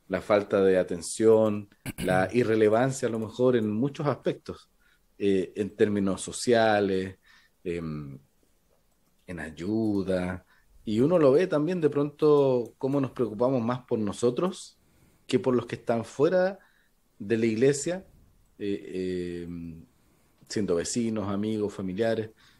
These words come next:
nos preocupamos más de nosotros que de los demás. Entonces, ese amor que deberíamos tenernos entre nosotros, incluso tampoco no siempre lo tenemos, porque también hay, obviamente, discusiones dentro de la iglesia, como en todo grupo social. Pero la gente que está afuera, ¿qué ve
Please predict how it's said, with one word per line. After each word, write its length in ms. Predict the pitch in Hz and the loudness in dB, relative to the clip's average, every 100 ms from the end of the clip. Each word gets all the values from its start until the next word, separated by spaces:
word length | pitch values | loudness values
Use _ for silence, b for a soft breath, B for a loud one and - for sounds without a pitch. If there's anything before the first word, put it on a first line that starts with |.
| b - | b -12
nos 100 | 101 | -6
preocupamos 480 | 107 101 107 110 107 | -2 0 0 0 -2
más 180 | 113 101 | -4 -6
de 220 | 98 95 | -6 -6
nosotros 440 | 87 - 185 196 - | -8 -6 -6 -6 -4
que 140 | 110 | -2
de 100 | 98 | -2
los 160 | 90 92 | -6 -8
demás. 240 | 87 82 | -8 -6
Entonces, 440 | 92 107 - 107 B B B | -4 -4 -2 -6 B B B
ese 240 | 120 123 139 | -6 0 2
amor 500 | 113 117 120 - - _ _ _ _ _ _ | 2 2 2 0 -8 _ _ _ _ _ _
que 100 | 110 | 2
deberíamos 460 | 104 104 110 113 101 | 4 4 2 0 -4
tenernos 380 | 104 110 104 | -4 -2 -2
entre 240 | 113 117 113 | -2 -2 -4
nosotros, 440 | 101 123 135 135 | -2 -2 0 0
incluso 340 | 107 104 131 131 | -4 -6 -4 0
tampoco 580 | 123 107 139 143 147 113 | 0 0 2 4 4 2
no 120 | 127 | -4
siempre 240 | 127 110 113 | -4 -2 0
lo 80 | |
tenemos, 320 | 107 175 175 120 | 0 0 -2 -4
porque 360 | 107 - - | -6 -8 -10
también 380 | 95 90 92 107 | -8 -8 -6 -2
hay, 180 | 113 110 | -2 -2
obviamente, 480 | 87 95 107 113 98 | -2 -4 -4 -8 -8
discusiones 460 | 92 - - 107 98 | -10 -10 -8 -6 -6
dentro 220 | 95 92 | -10 -10
de 80 | 90 | -10
la 60 | |
iglesia, 220 | 101 - | -10 -10
como 180 | - 92 | -10 -10
en 80 | 85 | -8
todo 180 | - 92 | -4 -4
grupo 220 | 95 85 | -4 -8
social. 400 | - - 147 131 _ b b b b b _ _ - | -12 -8 -6 -6 _ b b b b b _ _ -2
Pero 520 | 101 95 90 90 87 | 0 0 0 0 0
la 120 | 87 | -2
gente 280 | - 117 139 | -4 0 0
que 60 | |
está 160 | 127 107 | 0 -4
afuera, 280 | - 135 131 | 0 2 2
¿qué 160 | 135 | 2
ve 360 | 135 147 113 - | 4 4 2 -6